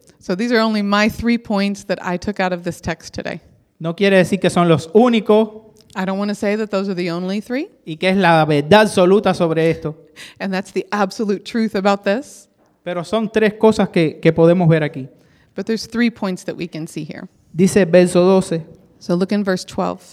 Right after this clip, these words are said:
Speaker 2: Me refiero a que unos dicen, 'Yo sigo a Pablo', otros afirman, 'Yo a Apolos', otros, 'Yo a Cefas', y otros, "Yo a Cristo."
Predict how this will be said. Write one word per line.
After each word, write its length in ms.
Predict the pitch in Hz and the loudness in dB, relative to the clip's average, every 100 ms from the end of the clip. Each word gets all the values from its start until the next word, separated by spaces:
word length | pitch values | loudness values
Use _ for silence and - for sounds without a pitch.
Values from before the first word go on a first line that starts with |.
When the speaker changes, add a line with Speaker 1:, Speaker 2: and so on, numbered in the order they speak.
| _ _ _ _ | _ _ _ _
Speaker 2:
Me 200 | 170 202 196 | 0 4 4
refiero 920 | 202 190 247 262 208 185 196 - - | 4 2 4 6 6 4 2 -6 -2
a 160 | 185 175 | 2 4
que 100 | 233 | 4
unos 260 | 240 214 180 | 4 4 6
dicen, 540 | 226 - 190 185 - - | 4 4 0 -2 -6 0
'Yo 140 | 175 | 2
sigo 300 | 170 208 185 | 4 4 6
a 80 | 165 | 6
Pablo', 460 | 196 190 156 139 156 - _ | 4 4 2 0 -6 -20 _
otros 340 | - 202 208 196 | 2 2 4 4
afirman, 640 | 180 - 214 190 147 139 - - | 4 2 0 0 -4 -8 -16 -4
'Yo 200 | 156 180 | 4 6
a 40 | 170 | 6
Apolos', 540 | 208 208 156 135 - - _ _ _ - | 6 6 4 -2 -10 -20 _ _ _ 2
otros, 580 | 208 196 147 139 - - | 4 4 -2 -6 -10 -4
'Yo 160 | 165 190 | 2 4
a 80 | |
Cefas', 640 | - 220 214 202 147 135 - _ _ _ - | 4 2 2 0 -6 -8 -16 _ _ _ 0
y 160 | 175 | 4
otros, 540 | 208 196 156 139 - _ _ _ _ _ | 4 4 -2 -6 -10 _ _ _ _ _
"Yo 200 | 143 160 | 4 6
a 120 | 147 | 6
Cristo." 520 | 196 214 - - 123 | 4 2 2 -4 -14